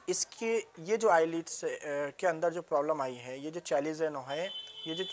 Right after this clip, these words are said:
ये जो प्रॉब्लम है ये फॉर्म हो सकती है मेलिग्नेंसी के अंदर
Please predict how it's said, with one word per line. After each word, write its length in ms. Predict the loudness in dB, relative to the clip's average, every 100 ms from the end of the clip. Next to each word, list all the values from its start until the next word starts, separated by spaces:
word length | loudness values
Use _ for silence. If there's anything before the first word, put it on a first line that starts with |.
| -8 -6
ये 80 |
जो 120 | -2 -2
प्रॉब्लम 380 | 4 6 6
है 320 | 0 -4 -6 -8 -16 -20 -20 -14
ये 460 | 4 8 8 6 -4 -20 -20 -14
फॉर्म 380 | 4 10 10
हो 120 | 8 4
सकती 400 | 2 -2 -4 2
है 240 | 2 0
मेलिग्नेंसी 720 | 2 4 4 2 -2 0 0
के 80 | 0
अंदर 320 | 0 4 4